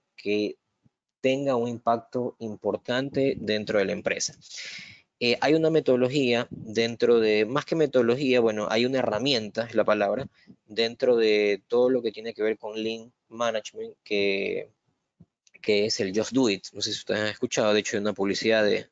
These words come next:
de, de una, de una marca de, de ropa y de zapatos que dice Just Do It, eh,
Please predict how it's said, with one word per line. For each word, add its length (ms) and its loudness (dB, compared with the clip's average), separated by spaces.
de, 480 -2
de 140 -4
una, 500 0
de 140 0
una 160 -2
marca 320 0
de, 240 -4
de 160 -4
ropa 320 2
y 40 4
de 40 -2
zapatos 580 -4
que 120 -6
dice 220 -4
Just 220 -2
Do 140 2
It, 120 -4
eh, 380 -2